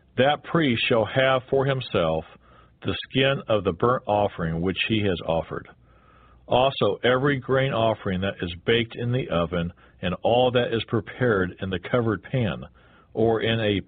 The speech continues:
pan, shall be the priest's who offers it. Every grain offering, whether mixed with oil or dry, shall belong to all the sons of Aaron, to one as much as the other.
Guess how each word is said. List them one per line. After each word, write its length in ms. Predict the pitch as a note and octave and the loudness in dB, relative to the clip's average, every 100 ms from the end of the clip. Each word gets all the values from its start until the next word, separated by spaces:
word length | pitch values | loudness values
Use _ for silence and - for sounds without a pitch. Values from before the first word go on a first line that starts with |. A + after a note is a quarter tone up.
| - | -4
pan, 360 | C#3+ B2 C2 C2+ - _ _ _ _ - | -2 0 -2 -8 -18 _ _ _ _ 0
shall 180 | C3+ B2 | 2 2
be 220 | G#2+ B2+ | 2 0
the 160 | A#2 F2+ - | 2 -2 -2
priest's 320 | - D3+ A2 - - - - - G#2+ | 0 2 0 -4 -12 -12 -12 -14 -4
who 180 | C3 A#2+ | 0 0
offers 580 | - A2 A2 - E2+ E2+ - F2 | 2 2 2 0 -4 -4 -6 -4
it. 200 | C#2+ - - _ - _ _ - | -4 -6 -20 _ -20 _ _ 0
Every 360 | A#2+ C3 D#3 C#3 | 0 2 0 0
grain 480 | A#2 B2 B2+ B2+ B2+ | -2 2 2 2 0
offering, 600 | A2+ A2 G2+ E2+ C#2+ C#2 E2+ - - - | 0 0 0 -4 -6 -8 -14 -18 -20 -2
whether 300 | G#2 G#2 F#2 | 0 2 0
mixed 580 | F2+ A#2+ C#3 - - - - | 2 2 2 -2 -12 -16 -8
with 160 | A2 - - | -4 -4 0
oil 440 | A#2 B2+ C3+ C3+ A2+ | 2 4 2 0 0
or 180 | G2+ | -2
dry, 560 | F#2 G#2+ G#2+ F2 C#2+ D#2 - - - - | 0 0 2 2 0 -4 -10 -20 -10 -2
shall 140 | G#2+ | 0
belong 480 | F2+ F#2 G2 A2 A#2+ A#2 | 0 0 2 2 0 -2
to 80 | G2+ | -2
all 240 | - A#2 C3 | 2 4 2
the 160 | C#3 - | 0 0
sons 280 | C3+ B2+ B2+ | 0 2 -2
of 100 | A#2 | -2
Aaron, 400 | E2+ F2+ D2+ D#2 - _ _ _ _ - _ - | -2 0 -2 -6 -12 _ _ _ _ -20 _ -2
to 100 | A2+ | 0
one 340 | G2+ A#2 C3+ D3 | 2 2 2 2
as 220 | A2+ F#2 | 0 0
much 300 | G#2 B2 A#2+ G2+ G2 | 2 2 2 -4 -2
as 200 | G#2 F2+ F#2 | -2 -2 -4
the 180 | F#2 F2 | -2 -2
other. 300 | D#2+ B1 | -2 -4